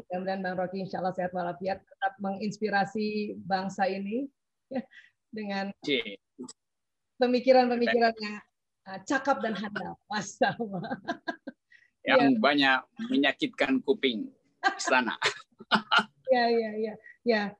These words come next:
Speaker 1: tapi ya kadang-kadang kalau kita sakit itu baru, baru merasakan gembira kalau sempat sakit gitu loh.
Speaker 2: Ya, itu kontrasnya. Hmm.
Speaker 1: Ya. Iya, dan terima kasih Mbak Wiwi juga. Terima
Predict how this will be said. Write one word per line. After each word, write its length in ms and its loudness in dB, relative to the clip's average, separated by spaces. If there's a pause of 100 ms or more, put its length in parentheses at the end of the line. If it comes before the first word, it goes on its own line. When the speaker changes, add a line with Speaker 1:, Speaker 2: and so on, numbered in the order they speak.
(100)
Speaker 1:
tapi 240 -4
ya 80 -2
kadang-kadang 720 -2
kalau 240 -4
kita 480 -8 (240)
sakit 480 -8
itu 480 0 (400)
baru, 400 -2
baru 240 2
merasakan 640 -2 (240)
gembira 640 2
kalau 240 -4
sempat 320 -12
sakit 320 -10
gitu 240 -8
loh. 80 -10 (640)
Speaker 2:
Ya, 240 4
itu 180 -6
kontrasnya. 600 -2 (160)
Hmm. 240 2
Speaker 1:
Ya. 160 0 (800)
Iya, 440 -2 (120)
dan 320 -8
terima 240 -2
kasih 320 -4
Mbak 160 -2
Wiwi 260 -4
juga. 220 -4 (100)
Terima 220 -8